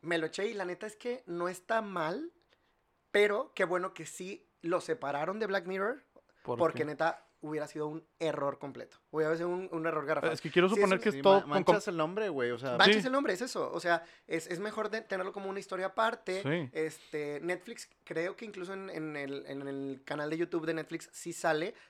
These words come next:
Speaker 1: pero ya no se llama Little Black Mirror, sino se llama The Future no sé qué.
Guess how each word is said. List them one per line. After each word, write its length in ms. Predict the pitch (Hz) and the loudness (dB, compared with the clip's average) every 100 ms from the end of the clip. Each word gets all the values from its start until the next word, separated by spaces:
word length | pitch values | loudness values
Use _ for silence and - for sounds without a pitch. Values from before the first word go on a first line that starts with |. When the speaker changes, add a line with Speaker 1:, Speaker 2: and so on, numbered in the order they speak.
| - | -2
Speaker 1:
pero 220 | 185 190 | 0 0
ya 180 | 160 165 | 0 0
no 80 | 156 | 0
se 80 | 160 | -4
llama 160 | 151 | -4
Little 220 | 147 151 | -2 0
Black 180 | 147 143 | 0 -2
Mirror, 300 | 143 151 240 - - | -2 -4 -4 -8 -18
sino 160 | 139 135 | -12 -8
se 40 | |
llama 160 | 139 143 | -6 -6
The 80 | 147 | -6
Future 320 | 147 143 156 | -8 -6 -6
no 100 | 156 | -6
sé 140 | 160 | -6
qué. 200 | 190 254 | -4 -4